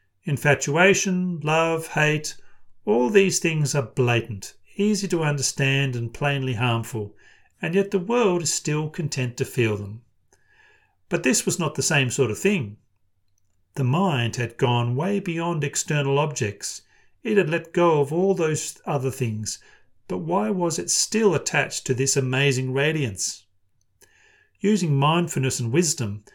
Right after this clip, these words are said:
that were continually focused inside at all times,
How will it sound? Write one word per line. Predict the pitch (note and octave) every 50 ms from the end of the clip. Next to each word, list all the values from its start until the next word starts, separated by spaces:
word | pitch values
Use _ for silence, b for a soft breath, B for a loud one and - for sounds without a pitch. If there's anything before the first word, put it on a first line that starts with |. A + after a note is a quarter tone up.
| b b b -
that | - C3 C3 -
were | C3
continually | - - C#3 C3 - - - F3 F#3+ F#3 F3+ D3+ C3+ B2 A#2+ A2+
focused | - - C#3+ C#3 C#3+ C#3 - C3 - -
inside | C3+ A#2+ A2+ - - C#3+ C#3 C#3 C3+ B2+
at | B2 A2+
all | B2 A#2+ A#2 A2+
times, | A2+ - E3+ F3 D#3 C3 A2+ G#2+ G#2+ G#2 - -